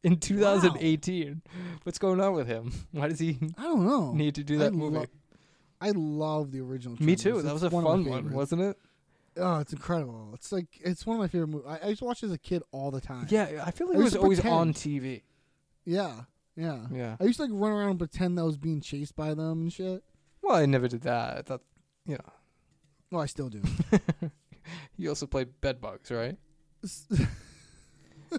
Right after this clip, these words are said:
Speaker 2: Nightcrawlers.
Speaker 1: <laughs> Nightcrawlers. The wife, Faye, is played by Anna Vocino. She's done voice work for so many things. Uh, Jimmy Kimmel Live, D C Superhero Girls, Squidbillies, Final Fantasy video games, like, a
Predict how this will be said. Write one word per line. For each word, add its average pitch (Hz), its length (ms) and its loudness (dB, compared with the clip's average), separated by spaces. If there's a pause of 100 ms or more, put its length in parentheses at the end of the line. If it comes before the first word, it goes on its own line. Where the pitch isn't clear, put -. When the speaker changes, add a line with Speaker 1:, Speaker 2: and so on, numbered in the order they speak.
(120)
Speaker 2:
Nightcrawlers. 165 760 -6
Speaker 1:
<laughs> - 60 -10
Nightcrawlers. 143 680 0 (440)
The 156 60 2
wife, 226 240 2
Faye, 185 400 0
is 156 240 -6 (220)
played 175 340 -2
by 151 460 2
Anna 170 200 0
Vocino. 160 680 0 (300)
She's 196 280 0
done 214 220 2
voice 151 380 -2 (100)
work 185 340 -6
for 139 120 -8
so 139 240 -4
many 131 200 -4
things. 123 340 -8
Uh, 120 360 -2
Jimmy 123 300 -6
Kimmel 131 440 -4
Live, 117 420 -6 (600)
D 147 160 0
C 147 300 -2
Superhero 135 600 -2
Girls, 165 500 -4 (140)
Squidbillies, 156 840 0 (120)
Final 151 300 0
Fantasy 156 520 -4
video 131 320 -2
games, 117 400 -8
like, 123 120 -6
a 110 60 -8